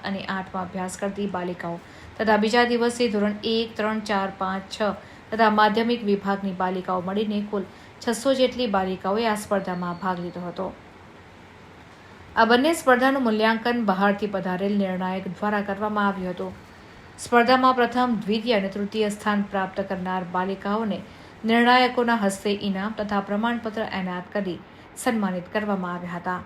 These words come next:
જ્યારે ભાગ લેનાર સર્વે બાલિકાઓને શાળા સંચાલક મંડળ વતી પ્રોત્સાહન સ્વરૂપે આશ્વાસન ઇનામ અર્પણ કરવામાં આવ્યા હતા.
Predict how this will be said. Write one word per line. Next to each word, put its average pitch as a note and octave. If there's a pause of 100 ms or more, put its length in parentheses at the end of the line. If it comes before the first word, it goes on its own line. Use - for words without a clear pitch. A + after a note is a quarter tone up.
(400)
જ્યારે G3+ (100)
ભાગ A#3+
લેનાર G3+
સર્વે G3+
બાલિકાઓને G3+
શાળા F#3
સંચાલક F#3
મંડળ F3
વતી G#3 (400)
પ્રોત્સાહન A#3
સ્વરૂપે G3
આશ્વાસન F#3 (180)
ઇનામ G3 (120)
અર્પણ G3+
કરવામાં F3
આવ્યા E3+
હતા. E3+